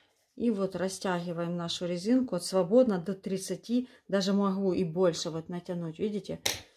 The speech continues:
Какой эластичный и красивый край у меня получился. Теперь я буду вязать английскую резинку. И я буду в первом ряду делать прибавки. Всего я сделаю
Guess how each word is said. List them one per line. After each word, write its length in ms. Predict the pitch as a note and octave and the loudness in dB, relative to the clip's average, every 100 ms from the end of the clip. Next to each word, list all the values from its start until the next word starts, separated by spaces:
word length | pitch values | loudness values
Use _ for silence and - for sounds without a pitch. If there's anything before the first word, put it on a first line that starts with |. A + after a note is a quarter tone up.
| _ - - _ _ - - _ _ - _ _ _ | _ -20 -20 _ _ -20 -20 _ _ -20 _ _ _
Какой 640 | - G#3 G3+ - G3 - - | 0 0 0 4 4 4 -2
эластичный 800 | G#3 G3 F#3 - B3+ C4 G3 F3+ | 0 2 0 0 -2 0 -4 -6
и 180 | - G3 | -8 -10
красивый 500 | F#3+ F#3 A3 F#3+ F#3 | -8 -8 -4 -4 -6
край 320 | G#3 A#3+ C4+ | -4 -2 -2
у 60 | F#3+ | -2
меня 280 | F3+ F#3 | -2 -2
получился. 680 | G3 G3 F#3 F3+ D#3+ - - - - - | -4 -6 -8 -8 -10 -10 -20 -20 -20 -10
Теперь 320 | B3 B3+ D4+ D#4+ | -6 0 2 4
я 160 | C4 | 2
буду 240 | G3+ A3+ G#3+ | 4 4 4
вязать 580 | G3 G3+ G3 F#3 A3 - | 4 2 2 2 0 -4
английскую 720 | A3 G3+ G3+ B3+ - G#3+ G3+ | 0 2 4 4 2 0 2
резинку. 720 | G3 F#3 F3+ E3+ E3+ A#3 B3 - - - _ | 2 0 -2 -2 -2 -4 -4 -12 -20 -20 _
И 120 | C#4 | 2
я 480 | C#4 D4 G#3+ G3+ A#3+ | 4 4 2 2 4
буду 360 | F#3 A3 G3 F#3 | 2 -4 -4 -6
в 80 | - | -4
первом 400 | A#3 G#3 G3+ G3+ | -4 -2 -2 -2
ряду 280 | A3 C#4 | -2 -2
делать 400 | A#3 F#3+ G#3 G#3 | 0 0 -2 -4
прибавки. 600 | - G3 E3+ D#3+ - - | -8 -4 -4 -4 -10 -16
Всего 300 | - - A#3 | -12 -4 2
я 140 | D#4+ C#4 | 4 2
сделаю 520 | F#3 A#3 B3+ A#3 G#3 | 4 4 6 4 0